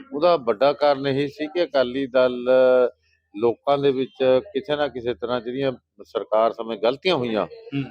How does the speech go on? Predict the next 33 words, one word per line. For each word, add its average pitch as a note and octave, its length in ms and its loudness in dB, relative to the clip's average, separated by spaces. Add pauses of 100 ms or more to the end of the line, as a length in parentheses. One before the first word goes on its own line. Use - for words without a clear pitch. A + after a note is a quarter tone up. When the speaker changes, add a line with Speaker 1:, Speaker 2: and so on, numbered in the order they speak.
(160)
Speaker 1:
ਲੋਕਾਂ D3 380 0
ਨੇ D#3+ 140 -2
ਉਹਨਾਂ D#3+ 520 -4
ਨੂੰ, C3+ 460 -8
ਉਹਨਾਂ C#3+ 240 -6
ਦੀ, C3 340 2
ਅ, - 20 6
ਸ-, - 160 -6 (340)
ਅਕਾਲੀ A#2+ 320 0
ਦਲ B2 200 0
ਦੀਆਂ B2+ 300 -6
ਕਾਰਵਾਈਆਂ A#2+ 400 0
ਨੂੰ C3 80 -8
ਚੰਗਾ C3+ 340 -2
ਨਹੀਂ C#3+ 100 -2
ਸਮਝਿਆ। C#3+ 360 0
Speaker 2:
ਹੂੰ। - 400 -20 (100)
Speaker 1:
ਜਿਹੜੀਆਂ D#3 280 -2
ਗਲਤੀਆਂ C#3+ 380 -2
ਸਰ C3+ 180 0
ਸੁਖਬੀਰ C3 260 -8
ਸਿੰਘ D3 200 -10
ਬਾਦਲ A2+ 340 0
ਹੋਰਾਂ C3 300 -6
ਨੇ C3 140 -10
ਸ੍ਰੀ B2 300 -8
ਅਕਾਲ A#2 260 -2
ਤਖਤ A#2+ 260 -4
ਸਾਹਿਬ C3 200 -2
ਦੀ D3 80 -6
ਫਸੀਲ A#2 560 -10
ਤੇ, A2+ 160 0
Speaker 2:
ਹੂੰ। - 600 -10